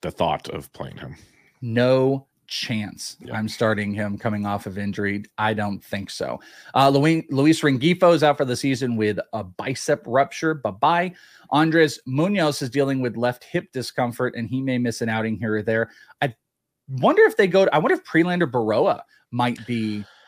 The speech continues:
Speaker 2: uh, maybe a, a save opportunity later this week.
Speaker 1: That would be fun. He's shown some good stuff. They've kind of rotated around when Munoz has been out. Uh, Brash has gotten some love.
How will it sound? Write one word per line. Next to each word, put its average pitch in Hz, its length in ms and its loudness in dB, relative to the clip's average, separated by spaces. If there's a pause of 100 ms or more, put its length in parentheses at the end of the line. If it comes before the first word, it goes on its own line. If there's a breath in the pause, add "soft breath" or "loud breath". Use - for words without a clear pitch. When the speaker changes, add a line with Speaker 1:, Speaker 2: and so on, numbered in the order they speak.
(100)
Speaker 2:
uh, 113 280 -4
maybe 117 360 -2
a, 104 280 -4
a 110 80 -8
save 120 380 -2
opportunity 104 880 -4
later 104 240 -8
this 95 200 -12
week. - 220 -12 (400)
Speaker 1:
That 92 180 2
would 98 100 6
be 101 80 4
fun. 98 380 2
He's 90 160 -2
shown 92 200 -2
some 92 160 -4
good 87 160 0
stuff. 90 220 0
They've 98 140 0
kind 95 140 2
of 85 80 0
rotated 87 420 2
around 82 280 0
when 85 140 -2
Munoz 85 360 -2
has - 120 -10
been 82 140 -6
out. 82 280 -2
Uh, 82 140 -2
Brash 78 400 -2
has 78 120 -8
gotten 82 260 -2
some 82 160 -4
love. 82 360 -2